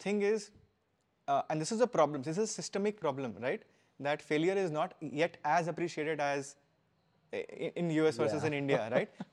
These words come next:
Speaker 1: We don't have repercussions, like,
Speaker 2: Right.
Speaker 1: companies fail and nothing happens. But then, like, basically, uh, entrepreneurs making enough wealth
Speaker 2: Hmm.
Speaker 1: whenever they can, save enough money so that they can take bolder bets,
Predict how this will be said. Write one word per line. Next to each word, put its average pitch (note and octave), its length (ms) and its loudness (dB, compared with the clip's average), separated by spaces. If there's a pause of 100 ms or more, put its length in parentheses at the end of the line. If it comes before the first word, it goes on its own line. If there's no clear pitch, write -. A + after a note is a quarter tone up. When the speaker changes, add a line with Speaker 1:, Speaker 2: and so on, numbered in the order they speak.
(180)
Speaker 1:
We E3 140 2
don't B3+ 180 8
have A#3+ 220 6
repercussions, D3 560 -4 (140)
like, C3+ 180 0
Speaker 2:
Right. G2+ 200 -4 (220)
Speaker 1:
companies F3 320 -2
fail D3+ 300 0
and C#3+ 100 -8 (280)
nothing C#3+ 220 -2
happens. C#3 440 -6 (400)
But D3+ 160 0
then, G3 340 0 (160)
like, D3+ 100 -2 (500)
basically, F3+ 560 0 (120)
uh, C#3 180 6 (600)
entrepreneurs F3+ 440 -4
making D3+ 280 -6
enough D3 280 -8 (320)
wealth C#3 500 0
Speaker 2:
Hmm. - 440 -14
Speaker 1:
whenever G3+ 200 4 (120)
they E3+ 40 0 (140)
can, C3 280 -2 (180)
save F3+ 340 2
enough F3 160 -2
money D#3 320 -4 (240)
so D3+ 100 0
that D3 80 -4
they D3+ 80 0
can E3 240 -8
take D3 240 -6
bolder C#3+ 220 2
bets, C#3+ 320 -8